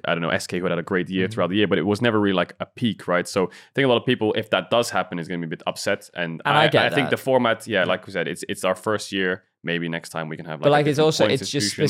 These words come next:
Speaker 1: or
Speaker 3: specifically for, like, the world's representation. That's where I think fans get really
Speaker 2: Yeah.
Speaker 3: concerned 'cause
Speaker 1: Yeah.
Speaker 3: they're like, "We actually want the best possible teams being able to compete
Speaker 1: And it's
Speaker 3: for
Speaker 1: four
Speaker 3: that
Speaker 1: of them,
Speaker 3: spot."
Speaker 1: right?
Speaker 3: Yeah,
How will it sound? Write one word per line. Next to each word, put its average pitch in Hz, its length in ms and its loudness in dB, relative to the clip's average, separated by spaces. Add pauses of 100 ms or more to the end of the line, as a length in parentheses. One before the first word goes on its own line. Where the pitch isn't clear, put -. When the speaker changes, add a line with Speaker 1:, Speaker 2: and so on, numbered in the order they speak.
(120)
Speaker 1:
or 160 40 0
Speaker 3:
specifically 147 340 0
for, 127 140 -4
like, 110 220 0
the 107 80 -4
world's 107 360 0
representation. 123 840 -4
That's 95 260 -4
where 98 80 2
I 87 80 2
think 87 320 -8
fans 90 300 -4
get 78 160 -8
really 80 300 -8
Speaker 2:
Yeah. - 40 -12
Speaker 3:
concerned 95 560 -2
'cause 110 120 -4
Speaker 1:
Yeah. - 20 -10
Speaker 3:
they're 101 120 0
like, 87 240 -2
"We 101 140 -2
actually 98 280 -4
want 98 140 -4
the 92 60 -6
best 90 300 -4
possible 90 360 -6
teams 92 460 -6
being 92 380 -6
able 92 180 -6
to - 140 -14
compete - 180 -14
Speaker 1:
And 104 100 0
it's 113 140 -2
Speaker 3:
for - 140 -4
Speaker 1:
four 131 80 4
Speaker 3:
that 131 80 6
Speaker 1:
of 104 60 6
them, 92 80 2
Speaker 3:
spot." 127 240 2
Speaker 1:
right? 98 120 0
Speaker 3:
Yeah, 87 160 0